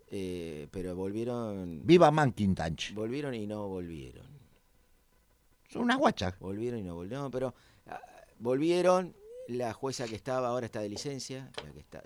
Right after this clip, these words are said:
Speaker 1: la que se había quedado a cargo. La otra no sé si está, porque hay una que, yo por lo menos, no sé, eh, no estoy al tanto, pero todas las, las, los despachos que me firman a mí,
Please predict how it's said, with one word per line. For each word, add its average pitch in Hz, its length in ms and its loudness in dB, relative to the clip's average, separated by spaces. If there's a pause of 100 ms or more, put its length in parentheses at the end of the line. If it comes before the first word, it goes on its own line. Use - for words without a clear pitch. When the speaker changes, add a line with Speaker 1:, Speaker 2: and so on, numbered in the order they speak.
Speaker 1:
la 71 120 -16
que 76 80 -20
se 76 100 -16
había 82 140 -14
quedado 82 240 -14
a 95 60 -14
cargo. 113 400 -14 (480)
La 98 200 -8
otra 113 180 -8
no 95 60 -8
sé 95 120 -12
si 92 100 -14
está, 123 340 -10 (480)
porque 90 180 -12
hay 104 80 -8
una 110 200 -8
que, 71 100 -18 (220)
yo 107 160 -16
por 101 140 -10
lo 104 80 -8
menos, 127 300 -10
no 104 120 -12
sé, 92 280 -10
eh, 110 40 -12
no 110 100 -14
estoy 120 200 -10
al 104 80 -6
tanto, 92 300 -8
pero 85 260 -10 (520)
todas 143 260 -2
las, 113 320 -6
las, 92 220 -10
los 95 140 -8
despachos 113 400 -10
que 98 80 -8
me 92 100 -6
firman 113 320 -10
a 110 60 -10
mí, 147 220 -12